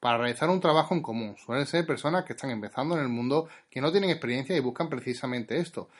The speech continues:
eh, un intercambio de fotografías para que puedan empezar a andar e introducir la cabeza en este mundo tan complejo, ¿de acuerdo? Las páginas, esta página web, para alguien que está empezando, vienen fenomenal y yo lo suelo recomendar bastante, ya que empiezas a tener trabajos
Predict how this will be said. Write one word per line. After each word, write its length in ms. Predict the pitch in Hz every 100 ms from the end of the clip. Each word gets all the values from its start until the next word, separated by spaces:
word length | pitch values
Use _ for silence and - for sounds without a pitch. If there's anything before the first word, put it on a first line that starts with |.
| _ _
eh, 220 | 104 107
un 80 | 110
intercambio 480 | 123 131 131 147 117
de 80 | 101
fotografías 760 | - - 92 90 139 190 202 - _ -
para 280 | 120 110
que 260 | - 110 107
puedan 500 | - 123 123 147 151
empezar 560 | 120 107 107 123 165 185
a 80 |
andar 360 | 113 107 127 190
e 340 | 143 113 110 113
introducir 460 | 143 127 127 123 143
la 100 | 165
cabeza 380 | 160 147 165 190
en 80 | 131
este 180 | 123
mundo 300 | 123 120 160
tan 240 | 160 131 175
complejo, 520 | - 110 117 107 - _ _
¿de 60 | -
acuerdo? 360 | 113 156 202 - - -
Las 160 | 127
páginas, 480 | - 156 208 202 -
esta 360 | 170 165 151 196
página 280 | 185 165 131
web, 240 | 135 180
para 200 | - 120
alguien 200 | 143 185
que 80 | 196
está 180 | 175 160
empezando, 600 | 123 110 113 143 208 220 - -
vienen 380 | 131 139 214 214
fenomenal 640 | - 131 110 101 113 113
y 60 | 101
yo 100 | 110
lo 100 | 156
suelo 220 | 160 175
recomendar 340 | 165 143 127 165
bastante, 480 | 165 - 160 165
ya 140 | 110 101
que 100 | 95
empiezas 440 | 104 113 113 147
a 100 | 156
tener 280 | 156 139 113
trabajos 540 | 104 110 135 131 107